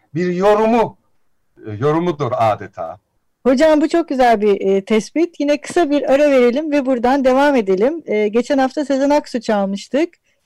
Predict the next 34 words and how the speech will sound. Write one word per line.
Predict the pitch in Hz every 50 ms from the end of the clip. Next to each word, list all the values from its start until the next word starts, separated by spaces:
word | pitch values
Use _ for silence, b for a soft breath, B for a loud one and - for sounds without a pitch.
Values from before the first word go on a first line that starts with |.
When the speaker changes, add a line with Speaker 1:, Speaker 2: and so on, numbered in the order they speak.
| _ -
Speaker 2:
Bu | 254 269 247
haftada | 247 247 - - 247 233 226 269 294 320 339 330 _ _ _ -
Zuhal | 214 202 214 226
Olcay'a | 226 226 220 214 208 240 254 254 262 262
karar | _ - 202 185 180 170 165 165
vermiştik. | 160 160 156 156 160 - - - 262 302 - _ - - - _ _ -
Speaker 1:
Evet. | - 113 110 95 85 - _ -
Speaker 2:
Evet. | 180 165 - 165 _ _ _ _ _ _ _ _ -
Bu | - 196
hafta | 170 165 - 170 170
da | 202 202
Zuhal | 190 185 180 180
Olcay | 170 170 165 156 170 156 151 139
dinliyoruz. | 147 147 147 143 135 - _ _ _ _ _ _ _ _ _ _ _ _ _ _ _ _ _ _ _ _ _ _ _ _ -
Merhaba, | 254 262 285 285 277 269 233 254 269 302 339 285
doksan | 277 262 262 - - 269 269 262
beş | 269 269 254 -
nokta | 262 247 254 - 247
sıfır | - - 247 - - 285 320
Açık | - - 240 - - _ -
Radyo'dasınız. | 240 226 214 208 226 214 214 214 202 - - 220 226 277 330 330 _ _
Günün | - 240 233 233 233 233
ve | 233
Güncel'in | 214 226 233 226 214 233 226 226
edebiyatında | 220 208 214 214 202 214 202 202 202 - 233 226 226 262 226
ben | 226 220 220 233
Seval | 226 - 240 220 220 214 214 226
Şahin | - - 240 214 214 214 202 214 247 254
ve | - 208 214 220
konuğum | 226 _ - 226 214 208 202 208 233 240 -
Nevzat | 208 208 202 190 - 214 214 214 -
Kaya | - 226 226 220
ile | 220 214 196 190 185
birlikte, | 185 175 170 - 170 _ _ - 247 254 277